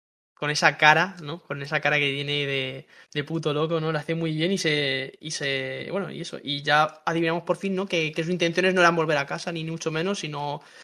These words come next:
potenciar sus habilidades, ¿no? Incluso. <clears throat> Como el reactor, ¿no? Que le da a, a, me saldrá.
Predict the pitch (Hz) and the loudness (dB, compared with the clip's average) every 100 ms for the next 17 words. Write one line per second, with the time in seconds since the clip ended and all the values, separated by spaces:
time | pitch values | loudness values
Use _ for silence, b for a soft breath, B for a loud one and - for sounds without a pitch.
0 | _ - 165 156 156 180 180 170 160 156 | _ 4 6 6 6 6 6 2 0 2
1 | 156 175 139 143 156 147 160 160 - - | 2 4 2 -2 -6 -4 -6 -6 -8 -14
2 | B B _ - - 170 165 156 151 151 | B B _ -8 -4 -4 -2 0 2 4
3 | 143 - 170 156 151 151 139 139 135 131 | 2 2 2 2 0 -4 -4 -4 -4 -4
4 | 131 135 - 143 139 - - _ _ _ | -6 -8 -10 -8 -8 -12 -16 _ _ _
5 | _ - 139 - - - - _ _ - | _ -12 -10 -8 -12 -16 -20 _ _ -20
6 | 151 143 139 | -18 -14 -14